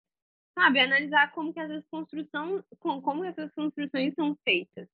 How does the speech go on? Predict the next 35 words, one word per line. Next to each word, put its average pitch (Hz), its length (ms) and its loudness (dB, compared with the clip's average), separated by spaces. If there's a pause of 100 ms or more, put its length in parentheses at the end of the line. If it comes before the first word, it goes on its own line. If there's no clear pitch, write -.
(380)
Antropologicamente, 277 1600 4
tem, 285 480 0
assim, 247 580 -2 (520)
a, 208 320 4 (120)
é 202 180 -4
muito, 277 840 2 (220)
sabe, 226 340 0 (160)
dá 240 160 6
pra 294 140 -8
pensar 311 280 -2
em 285 80 -2
algumas 285 440 -2
questões. 254 420 -2
E 294 60 2
aí 339 100 8
eu 415 200 0
falo 339 280 2
não 453 180 -4
só - 140 -12
em 381 120 0
B 349 100 0
B - 0 -
B, 285 220 0
mas 285 260 -4 (100)
como 320 280 -2
que - 120 -20
funciona 320 440 -6
a 311 60 0
dinâmica 302 460 0
dos 269 280 -4
realities 262 720 2 (120)
como 202 280 -12
um 196 40 -16 (120)
todo, 180 300 -14 (600)
sabe? 208 280 2